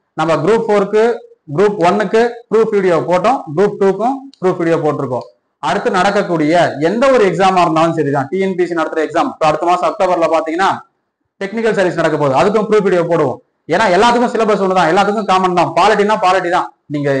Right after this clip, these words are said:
எஸ் எஸ் சி படிச்சாலும், railway படிச்சாலும், டி என் பி சி படிச்சாலும், S I police படிச்சாலும் எல்லா எக்ஸாமுக்கும் common தான். இப்ப அடுத்து நடக்கக்கூடிய எஸ் ஐ police exam, railway exam, S S சி எக்ஸாம்னு எல்லாத்துக்கும் நம்ம proof video தொடர்ச்சியா போட்டுக்கிட்டே தான் இருக்க போறோம். ஏன்னா,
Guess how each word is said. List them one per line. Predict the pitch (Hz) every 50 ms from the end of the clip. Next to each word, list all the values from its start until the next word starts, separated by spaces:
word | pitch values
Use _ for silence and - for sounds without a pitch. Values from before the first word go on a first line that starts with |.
| 139
எஸ் | 147 - 208
எஸ் | 185 202
சி | 170 165
படிச்சாலும், | 156 147 143 151 143 147 147 156
railway | 180 196 208 202 190 -
படிச்சாலும், | 165 151 139 156 151 151 143 185
டி | 202 214
என் | 202 185 185
பி | 175 160
சி | 165 151
படிச்சாலும், | 151 143 151 151 151 151 156
S | 156 - 202
I | 180 -
police | 180 180 185 185 - 180
படிச்சாலும் | 156 139 156 151 156 190 233 - - - - _ _ _ - - 147
எல்லா | 175 202 233 240 233 226 202
எக்ஸாமுக்கும் | 180 156 170 196 185 170 160 170 202 202 -
common | 147 143 147 147 139 135 135
தான். | 127 - - _ _ _ - 175
இப்ப | 165 165 175 170
அடுத்து | 190 196 254 247 208
நடக்கக்கூடிய | 190 202 190 202 185 185 180 180 180 170 165 170
எஸ் | 170 185 202
ஐ | 190 170
police | 180 180 175 170 165 151
exam, | 139 135 143 135 127 135 135 131 131 - _ _ _ _ _ - 139 147
railway | 175 214 247 254 240 233 208 185 156
exam, | 135 123 156 147 135 135 143 143 131 120 - 139 170 185
S | 180 254 247
S | 247 247
சி | 226 196 165
எக்ஸாம்னு | 151 151 170 160 156 156 165 202 240 262 - _ _ _ _ - 135 151
எல்லாத்துக்கும் | 170 202 226 247 247 240 220 196 214 226 240 233
நம்ம | 208 190 170 156 - 190
proof | 220 240 208 - 202
video | 190 190 202 208 196 175
தொடர்ச்சியா | 165 175 170 - - 202 208 196 - 180
போட்டுக்கிட்டே | 180 175 185 180 175 180 185
தான் | 185 170
இருக்க | 165 165 180 170 - 165
போறோம். | 165 180 214 - - - _ _ _ _ - - 147
ஏன்னா, | 160 190